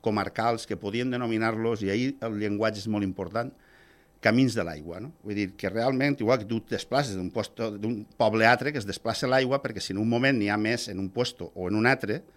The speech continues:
que es, eixa gestió conjunta es puga fer. Això, pues, s'han de posar d'acord els ajuntaments, ha d'haver un organisme supramunicipal també que ho puga fer, i totes les demés administracions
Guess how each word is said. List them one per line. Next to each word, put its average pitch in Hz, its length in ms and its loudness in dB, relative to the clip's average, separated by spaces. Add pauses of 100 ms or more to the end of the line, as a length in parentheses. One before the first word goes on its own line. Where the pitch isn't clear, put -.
(540)
que 90 120 -2
es, - 220 -6 (340)
eixa 107 260 0
gestió 110 460 -4
conjunta 107 480 -2
es - 80 -8
puga 95 240 -8
fer. 101 160 -4 (640)
Això, 127 580 6
pues, 123 220 -4
s'han 127 80 0
de 135 80 0
posar 131 240 -2
d'acord 123 260 -4
els 95 140 -6
ajuntaments, 123 640 -2 (100)
ha 104 140 -4
d'haver 110 160 -2
un 120 160 2
organisme 101 480 -4
supramunicipal 104 720 -4
també 82 220 -10
que 85 80 -12
ho - 40 -10
puga 113 200 -2
fer, 160 340 0
i 101 140 -6
totes 92 240 -8
les 95 100 -6
demés 92 220 -4
administracions 101 640 -4